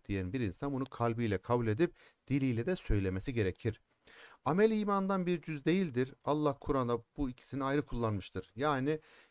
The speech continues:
yapmış olduğumuz davranışlar bizim imanımızı etkilemez, büyük günah işlememize neden olur. Mesela içki içiyor adam diyelim ama Müslüman olduğunu söylüyor.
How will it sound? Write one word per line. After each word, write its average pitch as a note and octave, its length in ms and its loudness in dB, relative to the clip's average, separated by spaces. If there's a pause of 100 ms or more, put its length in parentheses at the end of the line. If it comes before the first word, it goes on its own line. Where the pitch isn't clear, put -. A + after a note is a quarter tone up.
yapmış D3 360 0
olduğumuz C3+ 420 4
davranışlar B2+ 680 2 (120)
bizim B2 360 -2
imanımızı A2+ 840 0 (960)
etkilemez, C#3+ 680 2 (120)
büyük B2+ 200 0
günah A2+ 220 0
işlememize G2+ 480 -2
neden G#2+ 200 -2
olur. B2+ 160 -2
Mesela A2 400 -4
içki - 280 -8
içiyor G2+ 280 -4
adam F2+ 180 -6
diyelim D#2+ 240 -6
ama A#2+ 100 -2
Müslüman C#3 360 -2
olduğunu A2+ 260 0
söylüyor. D#2+ 460 -6